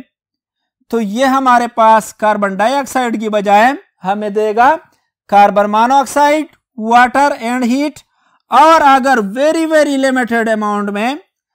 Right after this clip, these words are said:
ऑक्सीजन मौजूद हो और उसमें हम मीथेन को इग्नाइट करें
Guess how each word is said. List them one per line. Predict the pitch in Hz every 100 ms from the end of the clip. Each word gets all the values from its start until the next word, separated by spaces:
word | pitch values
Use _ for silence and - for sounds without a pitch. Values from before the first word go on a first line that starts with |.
| _ -
ऑक्सीजन | 196 - 247 269 277
मौजूद | 254 226 202 196 180
हो | 175 202 277 - _ _
और | 202 208 214
उसमें | 226 220 262 254
हम | 220 220 233 302 - _ _ -
मीथेन | 196 220 196 240 254 262 247
को | 220 214
इग्नाइट | 196 190 202 202 196
करें | 190 190 233 285